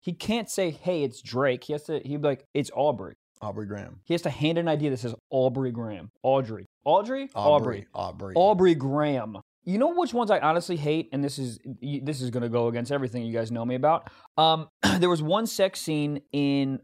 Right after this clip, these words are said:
Speaker 1: God, was that new Gucci movie? Gucci, whatever
Speaker 2: I
Speaker 1: the
Speaker 2: don't
Speaker 1: fuck.
Speaker 2: know. That was with Lady Gaga.
Speaker 1: Yes. Lady Gaga's
Speaker 2: Does it ever wear Gucci?
Speaker 1: Eh, well, hold on.
Speaker 2: <laughs>
Speaker 1: Um, but it was, it was <clears throat> one minute too long. He was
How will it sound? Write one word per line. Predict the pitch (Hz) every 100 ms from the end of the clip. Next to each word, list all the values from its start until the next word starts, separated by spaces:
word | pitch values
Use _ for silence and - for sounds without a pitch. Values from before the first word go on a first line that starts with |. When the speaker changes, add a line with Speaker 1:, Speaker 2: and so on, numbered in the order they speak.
| _ _ -
Speaker 1:
God, | 139 135
was | 131
that | 139
new | 139 147 156 123 -
Gucci | 110 143 - 165 156 - - -
movie? | 151 165 175 165 - _ _ _ _ 139
Gucci, | 147 156 151 127
whatever | 139 139
Speaker 2:
I | 135
Speaker 1:
the | 123
Speaker 2:
don't | 156
Speaker 1:
fuck. | 113
Speaker 2:
know. | 131
That | 127 180
was | 156
with | 107 98
Lady | 104 98
Gaga. | 95 90 85 87 _ _ _ _
Speaker 1:
Yes. | 117 - - - _ -
Lady | 185
Gaga's | 175 151 127 110
Speaker 2:
Does | 123
it |
ever | 135 147
wear | 127
Gucci? | 131 160 202 190 - _ _ _
Speaker 1:
Eh, | 170 - _
well, | 160 185 175
hold | 220 127 - 151
on. | 110 - - -
Speaker 2:
<laughs> | - - - -
Speaker 1:
Um, | 185 185 170 - _ _
but | 165 151 214 214
it | 240 233
was, | 226 165 -
it | 233
was | 220 220 202 180 170
<clears throat> | -
one | 165 196 190
minute | 180 160 -
too | 147
long. | 117 82 - _
He | - 240
was | 262 190